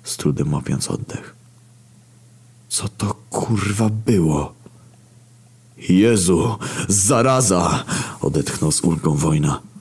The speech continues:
„Udało ci się!” Podniosłem się i rozejrzałem dookoła. Wciąż byliśmy w sali gimnastycznej. Otchłań stała w tym samym miejscu co wcześniej, ale z niewiadomych przyczyn stała się jakieś osiem razy większa niż poprzednio.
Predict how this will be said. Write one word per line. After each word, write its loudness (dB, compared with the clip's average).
„Udało 4
ci 2
się!” 4
Podniosłem -2
się 0
i 4
rozejrzałem 2
dookoła. 0
Wciąż -4
byliśmy 0
w -4
sali -2
gimnastycznej. 0
Otchłań 0
stała -2
w -4
tym -2
samym 0
miejscu -2
co -2
wcześniej, -2
ale 0
z -2
niewiadomych 2
przyczyn -2
stała -2
się -2
jakieś -4
osiem -2
razy 0
większa -4
niż -4
poprzednio. -2